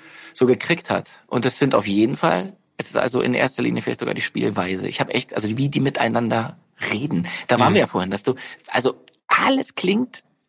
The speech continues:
Speaker 1: äh, also extrem, fühlt sich extrem wie grad fast dokumentarisch an. Es ist, ist irre, wie die spielen, wie, wie, wie in, also die Zwischen-,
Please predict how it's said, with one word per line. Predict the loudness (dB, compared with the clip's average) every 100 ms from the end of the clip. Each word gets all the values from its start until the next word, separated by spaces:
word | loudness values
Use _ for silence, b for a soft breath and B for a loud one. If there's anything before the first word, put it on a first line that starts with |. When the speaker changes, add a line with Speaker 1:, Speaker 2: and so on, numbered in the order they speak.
| _ _ _
Speaker 1:
äh, | -2 0
also | 0 0
extrem, | -4 -8 2 4 4
fühlt | 4 2 2
sich | -4
extrem | -4 -4 -2 2 2
wie | 0 0
grad | 2 2 2 -2 B B
fast | -2 0 2
dokumentarisch | 2 2 2 -2 -2 -6 -6
an. | -8 -12 B B B B B B
Es | -2 0
ist, | 0
ist | -2 -4 -4 2
irre, | 4 4 4
wie | 2
die | 0
spielen, | 0 0 0 2
wie, | 2 2 B B B
wie, | 0 0 2
wie | 2 2
in, | 2 2 2
also | 0
die | -2 -2
Zwischen-, | 0 0 2 0